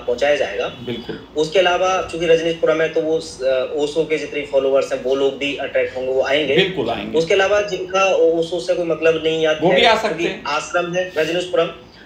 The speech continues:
Speaker 1: तो वो एक धर्म के आशा-, अ, हिसाब से भी लोग जोड़ेंगे।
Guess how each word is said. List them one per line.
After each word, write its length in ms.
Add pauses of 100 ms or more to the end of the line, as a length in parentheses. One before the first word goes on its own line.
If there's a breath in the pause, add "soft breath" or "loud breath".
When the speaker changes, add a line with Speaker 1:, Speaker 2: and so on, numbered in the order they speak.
(100)
Speaker 1:
तो 80
वो 200
एक 220
धर्म 220
के 280
आशा-, 760
अ, 40
हिसाब 260
से 120
भी 60
लोग 160
जोड़ेंगे। 460